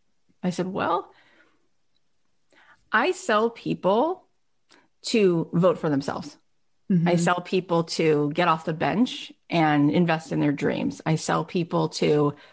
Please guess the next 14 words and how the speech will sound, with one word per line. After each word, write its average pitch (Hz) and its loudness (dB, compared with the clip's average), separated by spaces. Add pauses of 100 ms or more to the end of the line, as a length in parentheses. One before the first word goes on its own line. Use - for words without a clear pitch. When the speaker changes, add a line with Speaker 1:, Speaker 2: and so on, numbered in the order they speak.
(100)
Speaker 1:
take 180 -2
the 170 -4
seven-year-old 165 -2
kid - -2 (1160)
who 226 4
cries 196 2
at - 0
night 330 2 (600)
because 208 4
she 202 0 (140)
is 214 4
in 214 2
the 220 4
shadow 214 2